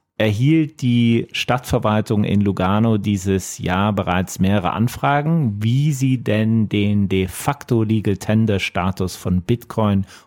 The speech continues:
U S D Tether und Luga auf die Beine gestellt haben.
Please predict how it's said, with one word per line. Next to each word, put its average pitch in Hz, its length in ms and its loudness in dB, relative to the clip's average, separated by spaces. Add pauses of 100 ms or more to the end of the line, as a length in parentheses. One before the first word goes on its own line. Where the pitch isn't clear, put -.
(140)
U 117 120 4
S 117 120 -4
D 101 120 0
Tether 101 380 -2
und 90 280 0
Luga 101 640 0
auf 92 300 0
die 90 160 -2
Beine 123 340 0
gestellt 101 420 -2
haben. 98 300 0